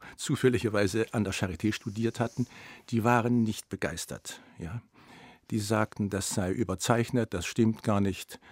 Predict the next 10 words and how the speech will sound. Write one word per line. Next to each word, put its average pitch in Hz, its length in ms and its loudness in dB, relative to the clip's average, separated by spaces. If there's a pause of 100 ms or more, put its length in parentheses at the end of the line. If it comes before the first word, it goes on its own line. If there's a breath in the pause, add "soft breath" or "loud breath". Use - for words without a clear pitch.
(200 loud breath)
es - 200 -6
war 95 140 2
wunderbar 98 680 2
und 95 140 -4
wir 92 140 -2
haben 95 120 -2
eine 95 160 -4
ausgezeichnete 101 760 -2
Ausbildung 98 500 -2
bekommen, 95 320 -2